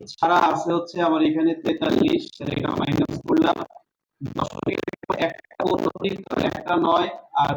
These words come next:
পৌনঃপুনিক ছাড়া আছে একটা, তাহলে একটা শূন্য। Then এখানে আছে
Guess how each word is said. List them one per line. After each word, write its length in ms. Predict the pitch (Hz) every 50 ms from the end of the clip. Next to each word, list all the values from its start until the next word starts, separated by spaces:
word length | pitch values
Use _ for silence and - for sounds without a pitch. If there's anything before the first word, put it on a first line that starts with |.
| -
পৌনঃপুনিক 460 | - 175 170 180 170 170 165 175 165 - - 156
ছাড়া 200 | 156 147 156 156 151
আছে 180 | 147 - - 151 151 147
একটা, 220 | 143 - - 175 180 185 180
তাহলে 200 | 160 156 151 147 147 143
একটা 180 | 143 143 151 147 147 -
শূন্য। 260 | - 143 143 131 127 127 - - _ _ _ _ _ _ _ _ _ _ - 156
Then 160 | 160 156 160 160 160
এখানে 260 | 156 170 175 - 170 170 170 170 170
আছে 240 | - - - -